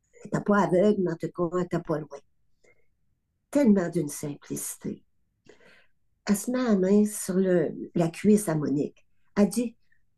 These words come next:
Tu vas accoucher, tu vas bien accoucher parce que t'es une bonne enfant. » On est reparti avec ça. Elle m'a dit à moi,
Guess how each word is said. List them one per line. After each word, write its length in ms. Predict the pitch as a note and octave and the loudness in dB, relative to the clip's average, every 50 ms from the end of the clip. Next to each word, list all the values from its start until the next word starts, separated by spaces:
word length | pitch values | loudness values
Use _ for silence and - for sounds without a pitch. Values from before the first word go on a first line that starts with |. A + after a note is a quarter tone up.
| _ _ _ _ | _ _ _ _
Tu 140 | - D4 D4+ | -2 -2 2
vas 240 | D4+ E4+ E4 D#4+ | 2 2 4 4
accoucher, 580 | D4+ - - B3+ C#4 - - - D4 D4 C#4+ C#4+ | 2 2 0 -2 -2 -2 -2 -4 -2 -2 -2 -2
tu 160 | - - A#3+ | -4 -6 -4
vas 140 | A#3 C4+ C4 | -2 0 0
bien 340 | G3+ F3+ G#3+ C4 B3+ A#3 A#3 | 0 2 2 2 2 2 0
accoucher 460 | A3+ G#3+ - - - - - A#3 A3 | 0 -2 -4 -10 -14 -6 -4 -4 -4
parce 220 | A3 - G3 - | -2 -4 -6 -6
que 100 | - - | -4 -4
t'es 200 | G3+ G#3 - G#3 | -6 -2 -2 -2
une 160 | G3 F#3+ F3+ D#3+ | 0 0 -2 -4
bonne 420 | D3+ E3 F#3 F#3+ F3+ F3 E3+ D#3+ | -4 -4 -4 -4 -2 -2 -2 -2
enfant. » 360 | D#3 D3+ C#3+ - - - - - - _ _ _ _ _ _ _ _ _ _ _ _ _ _ _ _ _ _ _ _ _ _ _ _ _ _ _ _ - | -4 -4 -10 -16 -20 -20 -20 -20 -20 _ _ _ _ _ _ _ _ _ _ _ _ _ _ _ _ _ _ _ _ _ _ _ _ _ _ _ _ -6
On 160 | F3+ E3+ E3 | -4 -2 0
est 80 | E3 | -2
reparti 440 | D#3 - - - G#2 - - - B2+ | -2 -4 -10 -12 -14 -12 -12 -12 -10
avec 200 | A#2 - - - | -10 -10 -12 -12
ça. 140 | - - - - - - - - - - - - - | -12 -12 -12 -14 -16 -20 -20 -20 -20 -20 -20 -4 2
Elle 120 | G#3+ G#3+ | 4 6
m'a 120 | G#3+ G#3+ G3+ | 6 6 6
dit 200 | - - - G#3+ | 2 0 -2 0
à 80 | F#3+ | 0
moi, 280 | E3 D#3+ D#3 D#3+ G#3 - | 0 -2 -4 -6 -6 -8